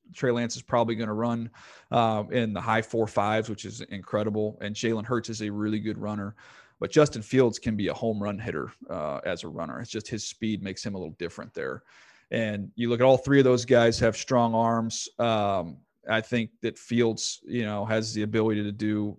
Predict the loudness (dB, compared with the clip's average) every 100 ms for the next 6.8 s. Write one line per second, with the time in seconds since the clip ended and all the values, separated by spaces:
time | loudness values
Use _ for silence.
0 | -8 -8 -8 -4 -4 -4 -6 -8 -4 -2
1 | -2 0 0 -2 -6 -6 -6 -8 -8 -4
2 | -4 -6 -8 -6 -4 -6 -6 -2 0 0
3 | -4 -16 -20 _ -18 0 2 2 0 0
4 | 2 0 -2 -2 -2 -2 0 2 2 0
5 | -2 -4 -4 -4 -4 -2 -2 -2 -2 -2
6 | 0 -2 -2 -6 -4 0 0 -2